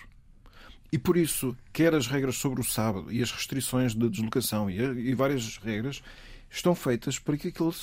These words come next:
povo se mantenha diferente dos outros. Portanto, não é costumes para serem universalizáveis. Eram costumes exclusivamente daquele povo. E, portanto, a partir do momento em que, com Cristo, se-, esta, esta parte do judaísmo que se tornou <laughs> o cristianismo,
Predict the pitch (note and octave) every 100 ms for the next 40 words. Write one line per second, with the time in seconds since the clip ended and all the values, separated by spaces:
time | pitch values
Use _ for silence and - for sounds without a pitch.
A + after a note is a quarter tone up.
0 | - B2+ B2 B2+ - F3+ F3+ - B2 D3
1 | D#3+ C#3 D3 B2 B2+ C#3+ B2 A2+ F#2 -
2 | - - B2 D3 F3 E3+ - - C#3 C#3
3 | B2+ - - - - - D#3 D3 E3 D3+
4 | C#3+ C#3 A#2 D3 C3 A#2+ B2 G2 F2 D#2
5 | - - - - - - D3 D#3+ - -
6 | - - - - F3 E3+ - - F3 D#3+
7 | C#3 D#3+ E3 A2+ G#2 G2 F2+ G2+ C#3+ F3
8 | F3 F3 C3 B2 E3+ E3+ D#3 A#2 - -
9 | C#3 - B2 - A#2+ B2+ C3 A2+ - -
10 | - - - - - - - - - -
11 | - - - - - - - - - C#3
12 | B2+ C#3 B2 - - - B2 C3 C#3+ C3
13 | A#2+ A#2+ A#2+ B2+ A2+ G#2 - B2+ B2 A#2+
14 | - - - B2+ - B2+ A2 F2+